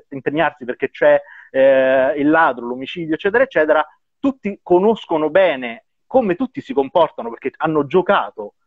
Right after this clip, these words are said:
prima di lavorare, e quindi questa cosa è molto interessante e funziona. Un'altra cosa che funziona molto di questa serie è, eh,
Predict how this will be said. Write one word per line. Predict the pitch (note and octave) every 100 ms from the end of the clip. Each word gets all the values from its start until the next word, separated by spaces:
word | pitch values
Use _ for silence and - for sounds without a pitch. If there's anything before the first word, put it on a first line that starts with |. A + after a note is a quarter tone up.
| -
prima | C#3+ C#3
di | B2
lavorare, | A#2+ A#2+ A#2 G2 G2+ F#2+ _ - -
e | E3
quindi | C4 G3
questa | F3+ A3
cosa | A3 F3
è |
molto | E3 D#3+ C#3 C#3
interessante | A#2+ C3+ C#3+ C3+
e | D#3
funziona. | G3 F#3 B2+ A#2 B2 B2 _ - - F3+ -
Un'altra | F3+ B3 G#3 F3+
cosa | F#3+ F#3+ F3+ E3 - _ _
che | F3
funziona | E3 C#3+ G3+ F#3
molto | D#3+ D#3+ D3
di | B2+
questa | B2 D3 G3+
serie | F3+ C#3 C3 E3 G#3 - _ _
è, | - A3 A3+ - _ _ _
eh, | - D#3 D#3 D#3+ D#3 D3+ D3+ D3+ D3 D3 D3